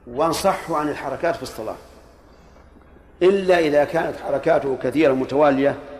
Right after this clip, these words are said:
تبطل الصلاة فلا تصلي خلفه". وأما على قول من يقول إنه لا يشترط في الإمامة أن يكون الإمام عدلاً، وهو الصحيح، هو الصحيح المتعين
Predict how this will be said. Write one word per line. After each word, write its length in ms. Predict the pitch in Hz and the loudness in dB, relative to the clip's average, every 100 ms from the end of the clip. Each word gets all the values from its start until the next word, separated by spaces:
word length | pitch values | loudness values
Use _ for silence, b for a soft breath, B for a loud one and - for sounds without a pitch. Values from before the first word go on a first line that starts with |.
| - - - | -18 -20 -6
تبطل 300 | 156 147 135 | -6 -4 -4
الصلاة 280 | 120 - - | -4 -6 -6
فلا 240 | - 220 | -2 0
تصلي 300 | - 139 127 | 0 -4 -6
خلفه". 320 | - 98 - - - - _ - _ _ _ _ _ _ _ _ b b b - | -8 -12 -14 -20 -20 -20 _ -20 _ _ _ _ _ _ _ _ b b b -2
وأما 320 | 147 160 170 | 2 4 4
على 200 | 165 165 | 6 4
قول 320 | 160 165 160 | 4 2 2
من 220 | 147 147 | 2 0
يقول 360 | 147 - 156 123 - - - - - - - - | 0 0 -2 -2 -6 -20 -20 -20 -20 -20 -16 -4
إنه 600 | 151 160 147 135 127 123 | -2 0 -2 -2 -4 -4
لا 200 | 139 160 | 0 2
يشترط 520 | 160 135 - 147 131 117 107 | 2 -2 -2 0 0 -6 -12
في 60 | 139 | -10
الإمامة 760 | 139 - 135 151 139 120 127 123 | -10 -6 -4 -2 -2 -6 -8 -10
أن 120 | 127 | -8
يكون 340 | 127 - 151 135 | -10 -4 -2 -2
الإمام 480 | 120 131 139 127 | -2 -2 0 0
عدلاً، 460 | 117 147 123 139 170 - - - - 151 | 2 0 0 0 0 -2 -16 -20 -14 -6
وهو 160 | 160 | -4
الصحيح، 440 | 165 156 175 160 - - - - - _ _ _ _ _ _ _ _ _ 123 | -4 -6 -6 -8 -10 -20 -20 -20 -20 _ _ _ _ _ _ _ _ _ -4
هو 80 | |
الصحيح 380 | 139 151 143 170 | -2 -2 -4 -2
المتعين 640 | 175 175 160 175 190 143 | -2 -2 -2 -2 -2 -4